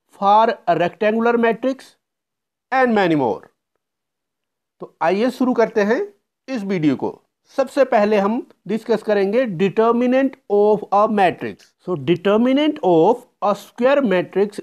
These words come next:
is what? If we have a matrix A, a square matrix of order n, then a unique number assigned to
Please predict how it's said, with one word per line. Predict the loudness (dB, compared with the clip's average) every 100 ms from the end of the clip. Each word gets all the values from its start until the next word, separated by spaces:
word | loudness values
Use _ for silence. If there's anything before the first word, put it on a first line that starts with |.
| -4
is | 0 0 -2 -2
what? | 0 0 -4 -20 _ _ _ _ _ -6
If | -4 -2
we | 0 2 2
have | 2 4 2 0
a | -2
matrix | 0 -2 -2 -6 -8 -12 -20 -4
A, | 0 2 2 0 -6 _ _ _ _ _ _ -6
a | -6
square | -2 0 2
matrix | 2 0 -2 -4 -6 -12
of | -2 2 2 0
order | 0 0 2 2 0 0
n, | 2 2 -2 -4 -12 0
then | 2 2 -2 -8 _ _ -4
a | -2
unique | 0 0 2 2 2 2 0 0
number | 0 0 2 2 2 0 -6 _ _ _ _ _ -4
assigned | -4 -2 0 2 2 0 -2
to | -2